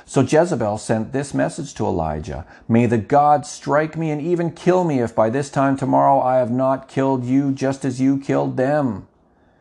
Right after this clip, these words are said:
Elijah was afraid and fled for his life. He went to Beersheba, a town in Judah, and he left his servant there. Then he went on alone into the wilderness, traveling all day.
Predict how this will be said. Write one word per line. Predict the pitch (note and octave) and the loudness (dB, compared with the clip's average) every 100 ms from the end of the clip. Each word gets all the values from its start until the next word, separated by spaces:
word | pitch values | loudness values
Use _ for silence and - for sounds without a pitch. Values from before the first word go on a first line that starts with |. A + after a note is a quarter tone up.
| _ _ G2 | _ _ -4
Elijah | E2 F2+ A2+ A2+ | 0 2 2 0
was | F#2+ | -2
afraid | E2 - - F#2+ C#3+ A#2 | -6 -10 -6 -2 -2 -4
and | D#2 D#2+ | -8 -10
fled | F2+ G2 - | -6 -6 -4
for | F2 D#2 | -6 -6
his | E2 | -4
life. | G2 D3+ - - - | -4 -4 -6 -14 -10
He | - B2 | 2 4
went | C#3 E3+ | 4 0
to | B2 | -2
Beersheba, | A#2 C3+ C#3+ - F3+ E3+ D#2 C#2+ | -2 -2 -2 -4 -4 -4 -6 -8
a | F2 | -8
town | - G#2+ A#2+ | -2 0 0
in | A#2+ | 0
Judah, | A2+ E3 A2+ F2+ - C3+ | 0 0 0 -6 -8 -2
and | B2+ | 2
he | C3 | 4
left | B2+ C#3+ | 2 0
his | D#3+ C#3+ | -6 -8
servant | - F3 E3 - | -8 -6 -8 -10
there. | - C#2+ - - _ _ - - | -14 -16 -16 -20 _ _ -8 0
Then | A#2+ | 2
he | B2+ | 4
went | C3 B2+ A#2+ | 2 2 2
on | B2+ | 2
alone | C3+ C3 D3+ D3+ | 2 0 -2 -4
into | C#3 C#3 | -4 -4
the | B2+ | -2
wilderness, | B2 D3+ D3 A2 - | -2 -2 -4 -6 -6
traveling | A2+ A2 C3 B2 | -2 0 0 -2
all | A#2 A#2+ - | 0 0 -2
day. | A2 C#3 C3+ | -6 -8 -8